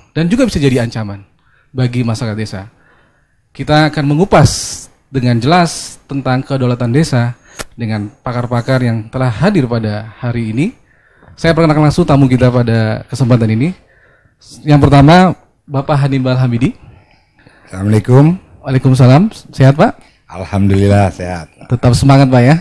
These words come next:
Speaker 2: Insya Allah.
Speaker 1: Alhamdulillah. Beliau adalah Direktur Pelayanan Sosial Dasar Kementerian Desa, Pembangunan Daerah Tertinggal, dan Transmigrasi. Di samping beliau,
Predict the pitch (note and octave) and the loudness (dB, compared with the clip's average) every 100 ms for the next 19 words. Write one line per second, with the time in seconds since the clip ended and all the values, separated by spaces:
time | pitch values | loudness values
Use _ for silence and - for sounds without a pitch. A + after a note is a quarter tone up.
0 | - _ - A2 A#2 A#2 G2+ D2+ - B2 | -4 _ -14 -10 -8 -8 -8 -14 -8 -2
1 | B2 B2 A2+ G#2+ G#2 G#2+ - - _ _ | 2 2 2 0 -2 -6 -12 -20 _ _
2 | B2 C#3+ C#3 C3+ C#3 C3 A#2+ A#2 D#3 D3+ | 0 2 4 4 2 4 0 4 4 4
3 | D#3 D3+ _ C3+ C3 C#3 C#3 C#3 C#3+ C3 | 2 -4 _ 2 2 2 0 0 0 0
4 | B2+ D3+ D3 G#2+ - _ _ _ _ C#3 | 2 2 2 0 -6 _ _ _ _ -2
5 | B2 B2 B2+ B2 A#2+ B2 C#3+ D#3 C#4 - | 0 2 2 4 4 4 6 2 0 -10
6 | - _ C3 B2+ B2 B2+ B2+ A#2 A#2 A#2+ | -20 _ 0 2 0 -2 -2 -2 -2 -2
7 | A#2+ B2 A#2+ A2 A2 A#2 G#2+ - A2 B2 | -2 0 0 0 -2 -6 -8 -8 -8 -6
8 | A#2 A#2+ A2+ F#2+ - - - - - _ | 0 0 0 -6 -12 -20 -20 -20 -20 _
9 | _ - - _ _ - D3 F3+ F3+ F#3+ | _ -20 -20 _ _ -8 -2 2 4 6
10 | F#3 G3 A#3+ | 8 8 6